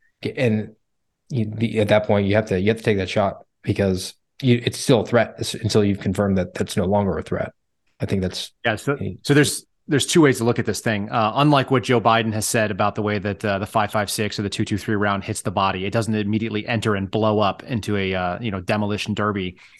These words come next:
Speaker 2: It doesn't take
Speaker 1: <laughs>
Speaker 2: lungs out of the body when you hit somebody with a nine millimeter. This is not the way firearms work. It's a kinetic, uh, you know, action. It is a, uh, a projectile that enters the body. It creates a permanent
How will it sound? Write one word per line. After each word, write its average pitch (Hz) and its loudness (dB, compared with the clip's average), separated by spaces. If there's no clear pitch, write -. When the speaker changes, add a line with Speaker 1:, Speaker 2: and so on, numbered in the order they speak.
Speaker 2:
It 113 -2
doesn't 120 0
take 123 -2
Speaker 1:
<laughs> - -
Speaker 2:
lungs 110 0
out 117 0
of 104 -4
the 104 -2
body 107 2
when 104 0
you 104 -2
hit 107 -2
somebody 107 0
with 104 0
a - -2
nine 101 0
millimeter. 127 2
This 131 4
is 143 4
not 135 4
the 135 2
way 120 4
firearms 110 2
work. 139 2
It's - -8
a - -8
kinetic, 117 0
uh, 110 0
you 123 -2
know, 98 -2
action. 123 0
It 120 2
is 104 0
a, 98 0
uh, 90 -2
a - -4
projectile 117 0
that 104 -2
enters 104 -4
the 95 -6
body. 107 2
It - -8
creates 104 -2
a 113 0
permanent 123 2